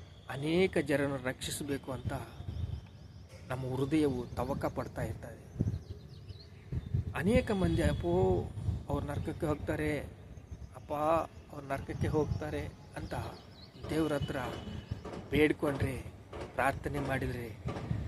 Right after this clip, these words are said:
ಅನೇಕ ಆತ್ಮಗಳು ರಕ್ಷಿಸ್-, ರಕ್ಷಿಸಲ್ಪಡ್ತವೆ.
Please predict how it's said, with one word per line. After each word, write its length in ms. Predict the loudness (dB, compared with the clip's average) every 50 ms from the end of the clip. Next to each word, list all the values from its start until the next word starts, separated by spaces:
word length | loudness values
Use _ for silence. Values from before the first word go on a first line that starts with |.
| -4 -4 -6 -8 -8 -6
ಅನೇಕ 640 | -6 -4 0 2 4 6 8 8 8 8 6 6 4
ಆತ್ಮಗಳು 500 | 2 2 0 0 -2 -4 -2 0 0 0
ರಕ್ಷಿಸ್-, 640 | -2 -4 -6 -6 -6 -6 -4 -4 -6 -6 -8 -6 -6
ರಕ್ಷಿಸಲ್ಪಡ್ತವೆ. 1000 | -6 -6 -4 -6 -4 0 0 0 0 0 -2 -2 -2 0 -2 -2 -2 -4 -4